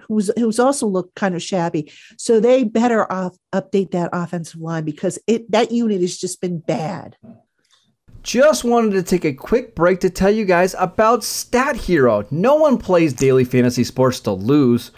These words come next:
Speaker 2: Winning just feels so much better. But traditional fantasy sports are a long-term losing proposition because you never know who or what you're up against. Stat Hero is the first of its kind daily fantasy sports platform where it's you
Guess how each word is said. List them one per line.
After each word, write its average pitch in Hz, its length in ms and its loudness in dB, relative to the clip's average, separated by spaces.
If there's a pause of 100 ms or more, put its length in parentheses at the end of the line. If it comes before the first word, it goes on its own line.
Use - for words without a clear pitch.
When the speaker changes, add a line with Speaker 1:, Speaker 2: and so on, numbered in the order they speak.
(280)
Speaker 2:
Winning 202 360 2
just - 420 -2
feels 180 360 2
so 208 160 2
much 202 260 0
better. 170 380 2 (400)
But 156 140 0
traditional 196 580 0
fantasy 165 440 -2
sports 127 400 0
are 127 220 2
a 113 80 2
long-term 131 1000 0
losing 131 480 0
proposition 123 840 0 (380)
because 160 320 2
you 190 80 2
never 185 420 2
know 147 420 2
who 151 540 2
or - 160 0
what 160 220 2
you're 175 100 2
up 214 140 0
against. - 500 -6 (340)
Stat 202 420 0
Hero 185 360 2
is 139 140 2
the 127 80 0
first 165 320 -2
of 147 80 -8
its 135 100 -6
kind 131 360 0
daily 220 320 4
fantasy 175 380 0
sports 131 380 0
platform 147 520 0
where 127 160 4
it's 127 180 -4
you 202 420 2